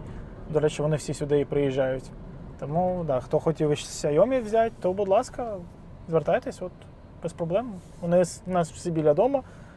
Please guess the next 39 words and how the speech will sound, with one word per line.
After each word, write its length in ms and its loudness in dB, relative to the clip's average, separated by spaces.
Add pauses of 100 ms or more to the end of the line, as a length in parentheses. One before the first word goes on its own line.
(100)
тобто 300 2
ви 120 10
можете 360 4
одразу 380 10
побачити 540 6
їх, 280 2 (640)
ну, 100 -6 (300)
навіть 340 4
наживо, 480 4 (160)
по 140 0
відеозв'язку, 600 0
я 60 6
можу 220 4
подзвонити, 380 2
показати 320 2
вам 100 -4
вашу 220 -2
автівку, 340 -4
да? 160 2 (260)
Це 200 0
не 140 2
є 100 4
проблемою. 480 4 (1080)
Ну, 140 6
от, 120 10
друзі, 260 6
такий 260 8
от 80 6
невеличкий 400 8
тест-драйв. 340 10
В 80 -10
принципі, 340 4
знаєте, 580 8
все, 340 8
що 560 8 (260)
я 180 8
очікував, 580 10
воно 340 10
і 440 2